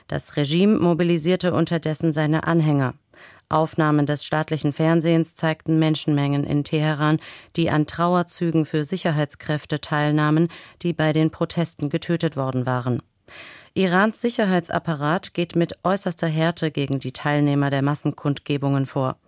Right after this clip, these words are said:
Die Justizbehörden kündigten Schnellverfahren gegen Ge-,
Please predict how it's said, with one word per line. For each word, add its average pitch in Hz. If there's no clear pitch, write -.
Die 143
Justizbehörden 175
kündigten 170
Schnellverfahren 170
gegen 139
Ge-, 143